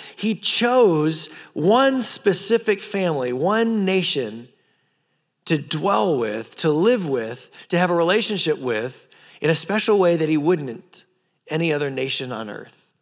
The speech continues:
And he picked them out, not because they were the biggest nation or the greatest nation or, or the most righteous nation. He picked them out simply 'cause it was his good pleasure to do so. And he chose to love them. And what he does at Sinai is he says,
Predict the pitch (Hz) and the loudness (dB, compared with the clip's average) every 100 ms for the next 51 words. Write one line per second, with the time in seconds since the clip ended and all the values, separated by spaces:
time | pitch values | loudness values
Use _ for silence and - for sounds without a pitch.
0 | _ _ _ _ - 185 208 254 - 247 | _ _ _ _ -4 0 2 0 0 0
1 | 247 254 165 - - - - 190 214 240 | 2 2 0 -4 -18 -20 -4 0 2 2
2 | 226 226 202 208 202 202 175 160 233 233 | 4 2 4 4 4 4 2 2 2 2
3 | 214 220 233 - 220 208 139 139 226 214 | 2 2 2 0 -2 -2 -2 2 2 2
4 | 202 214 208 214 208 - - - 185 156 | 0 -2 -2 -4 -6 -10 -8 0 0 2
5 | 151 135 135 135 147 240 220 220 208 220 | 0 0 -2 -2 0 0 0 -4 0 0
6 | 208 220 214 202 - - 202 208 262 262 | 2 0 0 -4 -16 -2 0 2 0 2
7 | 226 214 180 - 226 233 170 175 170 196 | 2 2 0 -2 0 0 0 -2 0 -2
8 | 156 143 131 180 190 - 180 170 156 127 | -4 -6 -2 -2 -2 -4 -4 -4 -4 -4
9 | 120 135 127 - 95 - _ _ _ _ | -4 -6 -6 -6 -8 -14 _ _ _ _
10 | _ _ _ _ _ _ _ _ _ _ | _ _ _ _ _ _ _ _ _ _
11 | _ - 143 139 156 170 160 135 127 123 | _ -8 -6 -4 -2 -2 -2 -4 -4 -6
12 | 104 113 113 113 _ _ _ _ _ _ | -8 -16 -18 -20 _ _ _ _ _ _
13 | _ _ _ _ _ _ _ 147 180 208 | _ _ _ _ _ _ _ 0 2 4
14 | 240 208 - 214 226 214 170 156 160 160 | 4 2 0 0 2 2 2 0 0 0
15 | 170 165 | 2 0